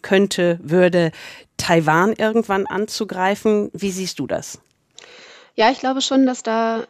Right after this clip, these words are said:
Speaker 2: ähm, etwas dran ist, dass China uns sehr genau, äh, beobachtet. Was wir auch, finde ich, viel zu wenig in Deutschland im Blick haben, ist, wie sehr China eigentlich Russland unterstützt, ähm, bei dieser Kriegsführung.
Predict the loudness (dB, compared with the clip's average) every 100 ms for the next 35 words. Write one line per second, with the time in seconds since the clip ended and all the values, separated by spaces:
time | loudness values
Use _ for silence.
0 | -6 -2 -2 -2 -8 -8 -2 -2 -2 -6
1 | -6 -2 2 2 2 -2 -4 -14 -6 -4
2 | 0 2 2 2 0 -4 -10 -6 -2 -2
3 | -2 -4 -8 -8 -12 -6 -6 -2 -2 0
4 | 0 -2 -8 -16 -18 _ _ -2 2 2
5 | 0 -6 -8 -8 -2 0 2 0 0 -2
6 | -2 -2 -2 -2 -4 -2 0 0 -2 -4
7 | -8 -2 -2 0 0 2 2 2 2 0
8 | 0 -6 -8 -2 0 0 -2 -2 -2 -2
9 | -4 -4 -10 -6 0 0 2 0 0 0
10 | -6 -8 -10 -14 -12 -10 -6 0 0